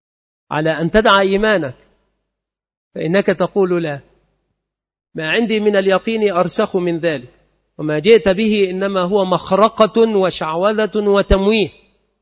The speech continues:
فيقينك أثبت من ذلك. بل إنه إذا جاءك فقال: "إني أستطيع أن أثبت لك أن واحد يضاف إليها واحد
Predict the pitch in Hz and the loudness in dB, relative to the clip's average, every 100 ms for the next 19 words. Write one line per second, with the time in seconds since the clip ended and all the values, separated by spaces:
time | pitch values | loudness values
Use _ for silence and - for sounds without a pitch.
0 | _ _ _ _ _ _ _ _ _ _ | _ _ _ _ _ _ _ _ _ _
1 | _ _ - 156 - 247 240 202 196 220 | _ _ -4 -4 0 2 2 2 2 0
2 | 170 180 185 165 160 165 151 131 _ _ | 0 -4 -2 -4 -2 -4 -4 -12 _ _
3 | _ _ _ _ _ 151 165 175 233 247 | _ _ _ _ _ -6 -2 2 4 6
4 | 226 214 208 214 233 202 185 185 185 - | 4 4 4 4 4 2 2 0 0 0
5 | 175 139 - _ _ _ _ _ _ - | -2 -4 -12 _ _ _ _ _ _ -8
6 | 175 160 165 - 170 226 226 214 190 208 | -4 -4 -4 -4 0 2 4 4 2 -2
7 | 214 185 185 185 208 - 190 175 170 180 | -2 -6 -4 -2 -2 -4 -8 -6 -2 0
8 | 214 214 220 156 _ _ _ _ _ _ | 0 0 -2 -4 _ _ _ _ _ _
9 | _ _ _ _ _ _ _ _ _ - | _ _ _ _ _ _ _ _ _ -8
10 | 151 180 226 175 180 196 190 180 160 165 | -2 2 2 2 0 0 -2 0 -2 0
11 | 202 202 214 | -2 -2 -4